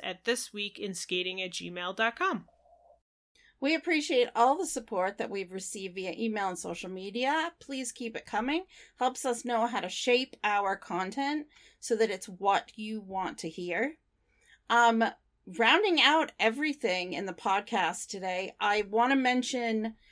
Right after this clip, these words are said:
Speaker 2: one new article written by Ann Calder. It's the first in our new team series. It's up on ice dance dot com, and it is about Emalea Zingis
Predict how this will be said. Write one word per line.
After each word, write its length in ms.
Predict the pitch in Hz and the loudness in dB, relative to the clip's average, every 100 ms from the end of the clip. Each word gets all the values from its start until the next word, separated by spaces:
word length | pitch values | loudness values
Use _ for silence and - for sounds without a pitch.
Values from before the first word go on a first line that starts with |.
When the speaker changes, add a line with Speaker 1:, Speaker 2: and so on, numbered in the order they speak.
| - _ - | -20 _ -14
Speaker 2:
one 360 | 185 220 247 | 2 6 8
new 220 | 277 294 240 | 8 4 4
article 500 | 233 254 - 339 302 | 4 4 0 -4 0
written 280 | 233 220 | 0 2
by 180 | 220 202 | 2 2
Ann 280 | 160 185 180 | 2 0 -6
Calder. 640 | - 196 208 247 277 311 - | -2 0 2 2 0 -2 -2
It's 340 | 214 214 220 | -2 -2 -4
the 120 | - 180 | -8 -8
first 420 | - 220 277 - | 0 0 0 -2
in 160 | 240 | -2
our 160 | 226 208 | 0 0
new 200 | 208 202 | -4 -8
team 320 | - 226 226 | -6 -2 -2
series. 580 | 220 208 180 170 254 311 | -2 -4 -4 -4 -4 -6
It's 180 | - - - | -8 -10 2
up 220 | 226 233 | 2 4
on 140 | 247 226 | 2 0
ice 240 | 202 220 | -2 -4
dance 280 | 214 185 175 | -6 -6 -6
dot 200 | 180 175 | -6 -6
com, 420 | - 165 165 277 - - - - _ - | -6 -6 -4 -4 -6 -20 -20 -20 _ -2
and 280 | 269 294 - 254 | 2 2 0 -2
it 340 | 302 320 - - | -2 -2 -10 -6
is 340 | 277 285 277 - | -4 -4 -6 -4
about 400 | 247 240 359 453 - _ _ - | 0 4 4 4 -2 _ _ 2
Emalea 560 | 262 339 320 285 285 | 4 4 4 2 2
Zingis 540 | 240 220 208 214 240 | 2 0 0 0 0